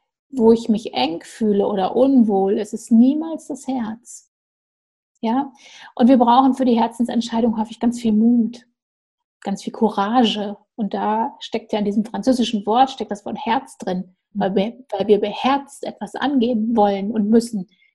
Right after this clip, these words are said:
Speaker 1: Ja, wir müssen das Herz mitnehmen, mutig sein für die Herzensdinge, die in uns stecken. Das
Speaker 2: Mhm.
Speaker 1: ist ganz wichtig.
Speaker 2: Und
Speaker 1: Und das kann auch eine andere Technik wäre jetzt noch, man kann sein Unterbewusstsein fragen und um einen Traum bitten.
Speaker 2: Mhm.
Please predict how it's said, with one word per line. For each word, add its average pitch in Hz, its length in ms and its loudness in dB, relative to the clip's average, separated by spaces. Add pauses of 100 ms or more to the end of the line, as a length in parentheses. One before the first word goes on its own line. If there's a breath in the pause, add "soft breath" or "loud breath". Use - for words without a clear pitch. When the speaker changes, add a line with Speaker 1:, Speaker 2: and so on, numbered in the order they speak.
Speaker 1:
Ja, 240 140 2
wir 262 60 4
müssen 233 200 0
das 190 200 -12
Herz 254 360 -4
mitnehmen, 196 520 -10 (460)
mutig 240 540 4
sein 202 420 -2
für 269 220 -2
die 240 180 4
Herzensdinge, 202 680 -6
die 208 160 -6
in 202 140 -6
uns 208 200 -10
stecken. - 440 -12 (440)
Das 208 180 -2
Speaker 2:
Mhm. - 40 -12
Speaker 1:
ist 208 120 -12
ganz 190 300 -14
wichtig. - 500 -20 (920 soft breath)
Speaker 2:
Und 226 320 2 (100)
Speaker 1:
Und 214 120 0
das - 160 -6
kann - 100 -4 (100)
auch - 180 4
eine - 100 0
andere 262 260 2
Technik 262 420 -2
wäre 247 200 4
jetzt 226 300 -2
noch, 220 240 -6
man 220 160 -8
kann 202 540 -8 (540)
sein 196 180 -6
Unterbewusstsein 254 840 0
fragen 262 460 -4
und 240 100 0
um 233 120 0
einen 262 200 -2
Traum 240 500 2
bitten. - 340 -10 (460)
Speaker 2:
Mhm. 208 340 -12